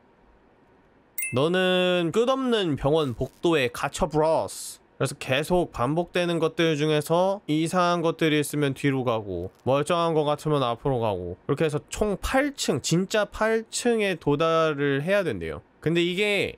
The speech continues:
지금 정확하게 해석을 하면은 여러 번 반복을 하다 보면은 여기에 규칙을 발견할 수 있게 될 거야 라고 써있고 이상현상이 있으면 뒤로 가고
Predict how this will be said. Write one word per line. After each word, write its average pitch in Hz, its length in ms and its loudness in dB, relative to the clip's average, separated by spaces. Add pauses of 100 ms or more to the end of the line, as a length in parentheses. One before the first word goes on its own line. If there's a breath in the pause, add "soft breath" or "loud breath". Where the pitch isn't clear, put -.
지금 190 180 0
정확하게 247 640 0
해석을 240 480 0
하면은 202 800 0
여러 190 400 4
번 233 240 0
반복을 185 580 0
하다 233 300 2
보면은 208 680 0
여기에 151 460 2
규칙을 196 500 -2
발견할 185 480 0
수 165 140 -4
있게 196 240 -2
될 151 260 0
거야 202 460 2
라고 160 260 0
써있고 147 1000 0
이상현상이 196 920 0
있으면 160 460 0
뒤로 135 320 0
가고 95 400 -4